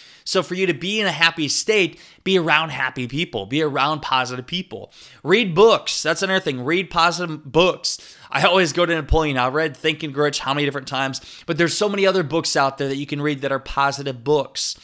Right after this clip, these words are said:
Another book I'm reading right now that I love is Millennial Samurai. My buddy George Chanos wrote this book. I think every millennial should read this book.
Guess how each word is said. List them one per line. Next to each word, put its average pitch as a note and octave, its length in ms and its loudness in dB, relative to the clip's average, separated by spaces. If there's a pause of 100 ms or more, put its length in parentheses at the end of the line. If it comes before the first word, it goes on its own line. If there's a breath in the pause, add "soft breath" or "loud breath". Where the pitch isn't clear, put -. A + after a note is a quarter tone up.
(460 loud breath)
Another F#3 280 4
book E3 240 2
I'm D#3 140 0
reading E3 200 2
right C#3+ 180 -2
now C#3 160 0
that C3 100 -2
I C3 40 0
love C3+ 280 0
is A#2+ 160 -6 (240 loud breath)
Millennial E3+ 520 2
Samurai. D#3+ 680 0 (800)
My C#3 280 2 (180)
buddy F#3 360 4
George D#3+ 440 2
Chanos D3+ 640 -2
wrote C#3 180 -4
this C#3+ 160 -4
book. C#3 360 -2 (260 loud breath)
I D#3 60 0
think E3 400 -2
every F3+ 280 4
millennial D#3 720 2
should C3 300 -6
read C3+ 240 -8
this C3 220 -4
book. C3+ 400 -2